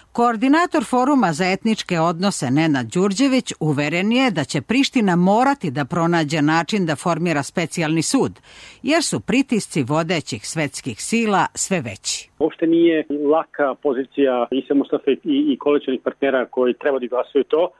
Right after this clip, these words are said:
Speaker 2: ali meni se čini da, barem što se tiče premijera i zamenika premijera Kosova, postoji ta svest da je to manje zlo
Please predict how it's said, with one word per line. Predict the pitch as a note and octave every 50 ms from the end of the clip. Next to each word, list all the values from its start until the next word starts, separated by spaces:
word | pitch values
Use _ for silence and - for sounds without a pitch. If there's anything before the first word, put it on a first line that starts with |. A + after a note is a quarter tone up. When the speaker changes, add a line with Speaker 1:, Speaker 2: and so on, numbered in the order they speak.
| _ _ - -
Speaker 2:
ali | - C#3 C#3 C#3 C#3 C#3+ C3+ C3+ D3 D#3
meni | D3 D3+ D#3 E3 F3 E3
se | - - -
čini | F#3 F#3 F#3
da, | E3+ F3 E3+ D#3+
barem | D3+ D#3 D#3+ E3 E3
što | - -
se | -
tiče | - E3+ D3+ - E3+ D#3+ - - -
premijera | - D3 C#3+ C#3+ D3 D#3+ F3 E3+
i | D3 A#2+
zamenika | D3 D#3 D#3 C#3+ -
premijera | - - C#3+ C#3+ D#3 D3+
Kosova, | - - D3+ - - D#3 -
postoji | C#3+ - - D3 D3+ E3 E3+ D#3+ D3+ - _ _
ta | D3 D3 C#3+ - _
svest | - D3 D3 D3 _ _
da | C#3 C#3 C3+ C3 - _ _ _ _ _ _ _
je | C#3 C3+ C3 D3 D3 C#3 C#3 C3+ B2+ - _ _
to | - D#3+ D#3
manje | D3+ D#3 E3 E3+ E3 D3 A2 A2
zlo | B2 D3+ E3+ F#3 F#3+ F3+ F3